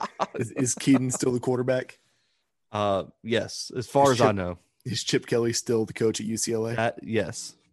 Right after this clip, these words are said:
Speaker 1: Okay, then yes, U-, U S C is gonna pull this one out. Um,
Speaker 2: Dang,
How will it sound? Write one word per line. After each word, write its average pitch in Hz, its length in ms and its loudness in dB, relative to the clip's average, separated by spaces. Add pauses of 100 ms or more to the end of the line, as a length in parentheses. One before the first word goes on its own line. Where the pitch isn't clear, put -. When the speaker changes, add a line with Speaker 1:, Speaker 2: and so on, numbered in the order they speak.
(260)
Speaker 1:
Okay, - 280 -8 (100)
then 110 140 -2
yes, - 400 -6
U-, 113 160 -2 (160)
U 120 240 2
S 104 100 2
C 107 80 0
is - 100 -6
gonna 101 120 -8
pull 69 100 -8
this - 140 -10
one 71 100 -10
out. - 160 -8 (560)
Um, 110 320 2 (100)
Speaker 2:
Dang, 95 340 -6